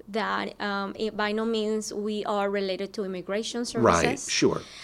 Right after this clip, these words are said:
Speaker 1: I think that we do see, however, a difficulty in actually providing the extended services. And I'm gonna give you an example. If many of our families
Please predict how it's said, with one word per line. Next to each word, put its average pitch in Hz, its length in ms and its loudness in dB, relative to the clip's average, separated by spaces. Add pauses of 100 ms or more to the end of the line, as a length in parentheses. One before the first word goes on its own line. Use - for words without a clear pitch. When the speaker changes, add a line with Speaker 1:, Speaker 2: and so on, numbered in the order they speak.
(180)
Speaker 1:
I 233 180 6
think 277 360 -2
that 226 420 8
we 247 200 0
do 269 380 0
see, 247 380 -4
however, 220 640 2
a 226 120 0
difficulty 220 840 -4
in 220 340 0
actually 214 760 -4 (460)
providing 226 800 4 (220)
the 226 220 2
extended 226 560 -2
services. - 840 -4 (140)
And 220 100 0
I'm 208 120 0
gonna 214 160 0
give 196 180 -2
you 202 80 2
an 196 120 -2
example. 185 720 -4
If 202 540 0
many 226 320 2
of 240 100 0
our 202 200 2
families 208 580 -2